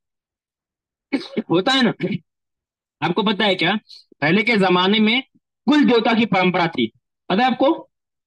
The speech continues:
कुल देवता लोग, तो ये कुल देवता क्या होता है कि हर घर में वो पहले के समय में अपने अपने घरों के कुल देवता होते थे। तो ये कुल देवता क्या होते थे कि पूर्व के समय में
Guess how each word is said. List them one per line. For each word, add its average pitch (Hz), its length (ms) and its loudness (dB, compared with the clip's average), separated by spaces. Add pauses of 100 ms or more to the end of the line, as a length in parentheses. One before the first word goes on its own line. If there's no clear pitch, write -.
(180)
कुल 233 180 2
देवता 185 280 2
लोग, 131 260 0 (100)
तो 247 60 0
ये 254 60 2
कुल 262 280 0
देवता 262 200 0
क्या 254 120 0
होता 233 160 -2
है 233 60 -2
कि 247 60 0
हर 226 280 0
घर 190 180 2
में 220 120 4
वो 226 60 0
पहले 190 260 0
के 190 100 0
समय 185 220 2
में 247 200 2 (500)
अपने 233 320 2
अपने 233 240 2
घरों 180 280 2
के 226 100 0
कुल 240 300 2
देवता 208 220 2
होते 165 220 2
थे। 117 180 -2 (380)
तो 196 60 2
ये 208 40 0
कुल 240 240 0
देवता 240 240 0
क्या 247 140 -2
होते 240 180 -2
थे 254 40 -2
कि 302 120 0
पूर्व 233 340 0
के 240 100 -2
समय 196 240 0
में 262 200 0